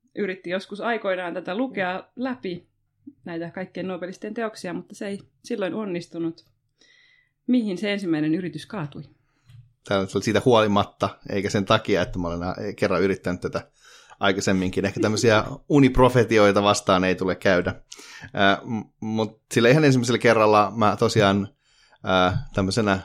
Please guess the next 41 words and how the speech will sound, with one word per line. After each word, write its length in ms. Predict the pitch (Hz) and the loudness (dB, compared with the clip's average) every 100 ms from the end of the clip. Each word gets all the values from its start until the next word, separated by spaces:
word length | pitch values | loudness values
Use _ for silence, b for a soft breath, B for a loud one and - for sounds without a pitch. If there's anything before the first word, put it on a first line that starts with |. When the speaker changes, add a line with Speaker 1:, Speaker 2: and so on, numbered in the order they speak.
| - _ - 120 | -10 _ -10 -2
Speaker 2:
viisaana 460 | 110 98 98 95 | 0 2 2 2
poikana 440 | 95 113 104 101 98 | 4 4 4 4 2
olin 160 | 104 | 2
se 80 | 104 | 2
mieltä, 160 | 113 110 | 2 2
että 40 | |
no 60 | 123 | 2
mä 80 | 127 | 4
haluan 260 | 135 131 | 4 4
jotenkin 240 | 135 147 - - 151 | 2 -2 -6 -10 -4
alusta 420 | 117 135 135 151 | 2 2 2 2
ja 220 | 139 135 - | 2 2 0
lähden 240 | 123 127 | 0 2
siitä 240 | 127 120 | 0 0
niinku 160 | 113 110 | 0 0
järjestyksessä, 680 | 101 92 - 95 92 - 101 | 0 0 -4 -10 -8 -8 -8
että 120 | - | -8
niin 100 | 101 | -8
se 60 | |
kannattaa 320 | 101 98 98 98 | -6 -6 -4 -2
tehdä. 360 | 113 110 104 - B B B B B 104 | 0 0 -4 -8 B B B B B -2
Äh, 200 | 107 107 | 0 2
no, 320 | 110 104 - _ | 0 -2 -12 _
t-, 160 | 107 101 | -6 0
Prudhommehan 540 | 127 139 147 120 117 | 4 6 6 4 2
meni 180 | 107 110 | 0 2
ihan 120 | 110 | 4
helposti, 360 | 120 117 113 113 | 4 2 0 -6
koska 160 | - | -10
Prudhommella 420 | 101 110 107 110 104 | -4 0 2 0 -2
on 60 | |
tosi 200 | 107 110 | -4 -4
vähän 180 | 107 104 | -4 0
mitään, 300 | 101 95 92 | 0 2 0
mitä 220 | 95 98 | 0 0
voi 180 | 92 90 | 2 2
lukea, 300 | 107 107 90 | 0 0 0
jos 180 | 82 - | -2 -2
ei 80 | 87 | -2
osaa 180 | 87 85 | -2 -2
ranskaa. 600 | 113 107 - 95 95 | -2 -2 -2 0 0